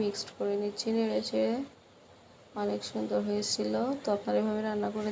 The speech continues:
দেখবেন। আর যারা আমার ভিডিও দেখেন তাদেরকে অসংখ্য ধন্যবাদ। এই যে হয়ে গেছে, দেখুন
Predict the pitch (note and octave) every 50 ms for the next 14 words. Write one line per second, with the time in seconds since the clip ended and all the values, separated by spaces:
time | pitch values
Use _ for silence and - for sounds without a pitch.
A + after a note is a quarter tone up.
0 | G3+ A3 G#3+ G3+ G#3 - A3 A3+ B3+ C#4 - - - - - - - - - -
1 | - - - - - - - - - - - G#3 G3+ G3+ G3+ G3+ G3 - G#3 G#3
2 | G3+ G#3 G#3 G#3 G#3 G#3 G#3+ G#3+ A3+ A3 G#3 G#3 G#3+ G#3 G#3 G3+ G#3 G#3+ G#3 -
3 | - A3+ A#3 A#3 A3+ G#3+ G#3 G#3 G#3+ - - G#3+ G3+ - - G3+ G3+ G3+ A3 G#3+
4 | - A3+ A3 G#3+ G#3 G#3 G3+ G3+ G#3+ A3 A#3 A3+ - - - - - - - -
5 | - - - - - - - - - - - - - - - - - - - -
6 | - - - - - - - - - G#3+ G#3 G#3 G3+ G#3 G#3 G#3+ A#3+ B3+ - -
7 | - - - - A3 G3+ G3 G3 G3+ G3+ G3+ G#3 - - G#3+ G#3 G#3+ G#3+ G#3 A3
8 | A3